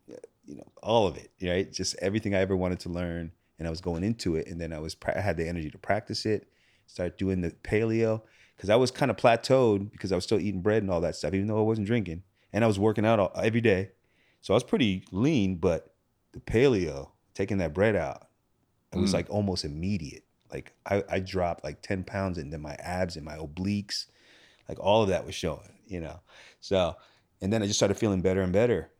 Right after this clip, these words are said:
Speaker 1: And it's like, I can attack every, I just felt like I can push myself,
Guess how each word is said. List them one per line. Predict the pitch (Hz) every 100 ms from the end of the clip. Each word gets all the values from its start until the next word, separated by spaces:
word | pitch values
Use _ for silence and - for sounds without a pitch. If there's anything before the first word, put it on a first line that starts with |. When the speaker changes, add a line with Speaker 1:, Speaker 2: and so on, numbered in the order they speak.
| _
Speaker 1:
And | 107
it's | -
like, | - - _ -
I | 107
can | 120
attack | 107 - 92 -
every, | 131 127
I | 117
just | 135 -
felt | - 135 110
like | 113
I | 107
can | 107
push | - 139 -
myself, | 117 107 - 101 98